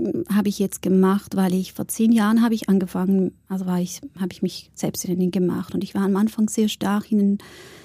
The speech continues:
Schmerztherapien, also sehr stark Körperarbeit, weil ich gemerkt habe, der Mensch hat wirklich,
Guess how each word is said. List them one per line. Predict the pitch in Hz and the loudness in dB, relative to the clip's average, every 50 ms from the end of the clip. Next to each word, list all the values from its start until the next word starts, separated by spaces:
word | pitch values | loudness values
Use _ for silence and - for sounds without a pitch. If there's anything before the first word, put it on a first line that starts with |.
| - - | -20 -10
Schmerztherapien, | - - 214 220 226 220 - - 214 208 214 214 - - 214 202 202 208 220 208 - | -4 0 2 2 2 0 -2 -4 -2 -2 -2 -2 -2 0 0 2 2 2 2 2 0
also | 196 185 196 | -2 -4 -4
sehr | 185 - - - - - 175 175 | -6 -8 -8 -8 -6 -4 -4 -4
stark | - 190 180 180 180 - | -2 -2 -4 -4 -4 -2
Körperarbeit, | - 214 202 208 - - - 196 196 190 185 190 - - | 0 0 0 0 0 -2 -2 0 0 0 -2 -2 -4 -4
weil | - 170 | -6 -6
ich | 190 - | -6 -2
gemerkt | - 190 175 170 170 - | 0 0 0 0 0 -2
habe, | 185 175 170 | -4 -4 -2
der | 175 180 | 0 0
Mensch | 180 180 185 190 202 226 220 - 208 | 2 2 2 2 2 0 0 -2 -2
hat | 190 180 - | -4 -4 -2
wirklich, | 185 185 - 190 185 - | -6 -6 -6 -8 -10 -12